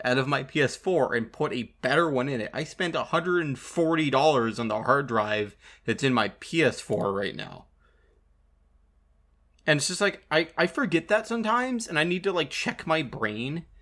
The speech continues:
I think, a little bit with that. And it's, like, something I've kind of realized since we've started this episode here is that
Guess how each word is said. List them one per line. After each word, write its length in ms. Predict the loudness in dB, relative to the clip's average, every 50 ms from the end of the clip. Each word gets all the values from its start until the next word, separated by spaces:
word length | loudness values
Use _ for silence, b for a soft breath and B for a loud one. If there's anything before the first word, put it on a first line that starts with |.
| -20 _ _ _ _ -10
I 80 | -6
think, 180 | -4 -2 0 0
a 60 | 2
little 180 | 2 2 2 2
bit 140 | 0 -2 -2
with 100 | -4 -4
that. 320 | -4 -2 -2 -4 -6 -6
And 200 | -6 -4 -2 -2
it's, 160 | -2 -2 -4 -4
like, 80 | -2
something 200 | -2 -2 0 0
I've 120 | 0 0 0
kind 140 | 0 0
of 80 | 0 2
realized 420 | 2 4 4 4 4 2 0 -2
since 180 | -6 -8 -6 -4
we've 240 | -4 -4 -4 -6 -6
started 320 | 0 2 4 4 2 0
this 160 | -4 -2 2
episode 440 | 2 2 2 0 0 0 -2 -2 0
here 200 | 0 0 2 2
is 140 | 0 0 -2
that 280 | -2 -2 -2 -4 -6